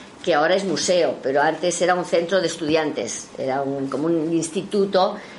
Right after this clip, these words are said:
pero de finales del siglo diecinueve. Te quiero decir que era un lugar donde se daba enseñanza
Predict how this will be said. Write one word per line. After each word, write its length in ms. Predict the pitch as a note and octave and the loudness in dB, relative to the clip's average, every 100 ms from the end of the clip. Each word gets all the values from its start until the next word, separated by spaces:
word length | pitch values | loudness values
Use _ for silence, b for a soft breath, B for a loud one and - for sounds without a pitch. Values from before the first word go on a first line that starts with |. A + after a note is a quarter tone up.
| B | B
pero 340 | F3+ D#3+ D#3 | 2 4 4
de 560 | D3+ D3+ D3+ D3 D3 D3+ | 4 6 6 6 6 4
finales 480 | D3 E3 E3+ E3+ E3+ | 2 0 2 2 2
del 80 | D#3+ | 0
siglo 300 | E3+ D#3+ D3+ | 0 0 2
diecinueve. 640 | D#3 D#3+ D#3+ G#3 G3+ C#3+ | 0 -2 0 2 4 2
Te 160 | - A2 | 0 -6
quiero 200 | B2+ C3 | 0 2
decir 460 | D#3+ D#3+ F#3 F#3 B B B - - | 2 2 2 0 B B B -18 -4
que 80 | D#3 | 0
era 140 | D#3+ | 2
un 200 | E3+ E3+ | 4 4
lugar 380 | F3 E3 F3 - | 4 4 2 2
donde 220 | F3+ D#3 | 0 0
se 180 | D3+ C#3+ | 0 0
daba 220 | D3 D#3+ | 0 0
enseñanza 800 | E3 F3+ E3 E3+ E3 D#3 E3 F#3+ | 0 0 0 2 0 0 0 0